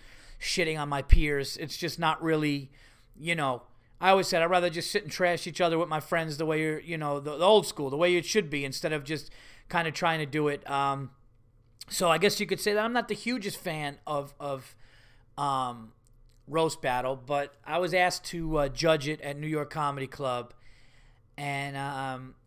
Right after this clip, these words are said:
I was there doing a spot anyways. Like, "Yeah, listen, we're gonna put you on the show before, and if you wanna just stay and hang out and judge, you could do that." So I, uh, I did,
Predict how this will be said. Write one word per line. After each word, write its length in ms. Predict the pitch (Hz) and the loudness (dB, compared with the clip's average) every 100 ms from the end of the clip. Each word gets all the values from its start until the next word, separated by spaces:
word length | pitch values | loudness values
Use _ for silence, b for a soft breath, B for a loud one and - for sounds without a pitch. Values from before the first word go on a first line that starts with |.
| - | -2
I 80 | 156 | 0
was 160 | 156 | 2
there 220 | 160 175 | 4 4
doing 260 | 160 170 160 | 4 -2 -4
a 60 | 147 | -6
spot 400 | - 175 156 165 | 4 6 6 4
anyways. 580 | 165 156 151 147 143 | 0 0 0 0 -2
Like, 160 | 139 143 | -4 -4
"Yeah, 80 | 156 | -2
listen, 320 | 165 - 160 | -2 -2 -4
we're 80 | 151 | -4
gonna 160 | 151 | -6
put 220 | 139 165 160 | -6 -8 -6
you 100 | 151 | -8
on 80 | |
the 80 | 143 | -6
show 240 | - 156 139 | -4 -4 -4
before, 460 | 143 - 208 196 | -2 4 6 6
and 100 | 175 | 2
if 160 | 151 - | -4 -4
you 80 | 175 | -2
wanna 180 | 160 | 0
just 140 | 151 143 | -2 -4
stay 220 | 175 151 | -4 -4
and 80 | 143 | -2
hang 180 | 151 151 | -2 0
out 220 | 147 139 | 0 -2
and 80 | 123 | -4
judge, 420 | 139 131 123 - b b b | 0 0 -2 -18 b b b
you 100 | 139 | -12
could 100 | 139 | -8
do 100 | 139 | -6
that." 220 | 120 101 - | -6 -8 -12
So 520 | - 226 202 180 - - - _ _ _ _ _ - - 143 | 2 6 8 6 -4 -20 -20 _ _ _ _ _ -20 -14 -6
I, 260 | 139 139 | -4 -2
uh, 100 | 135 131 | -4 -4
I 80 | |
did, 360 | 139 165 170 | -4 0 -2